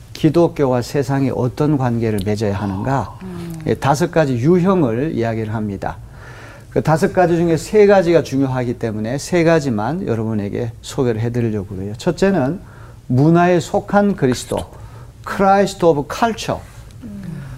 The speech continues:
Speaker 1: 문화에 속한 그리스도는 기독교와 세상 관계가 어떤 관계일까요?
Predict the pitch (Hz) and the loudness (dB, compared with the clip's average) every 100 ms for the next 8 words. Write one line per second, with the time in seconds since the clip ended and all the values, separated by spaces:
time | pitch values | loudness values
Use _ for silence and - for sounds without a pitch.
0 | - - 123 151 175 185 185 - 208 - | -12 -4 2 4 6 6 2 0 -6 -2
1 | 202 208 - 156 - - 151 156 175 165 | 0 0 0 0 0 -2 0 2 2 2
2 | 127 - - - 160 160 165 160 143 120 | 0 -2 -12 -4 2 2 2 2 2 0
3 | 147 139 139 120 127 123 110 110 139 139 | -2 0 0 0 0 2 0 -2 0 0
4 | 117 110 98 95 110 147 | 0 -2 -2 -2 -4 -4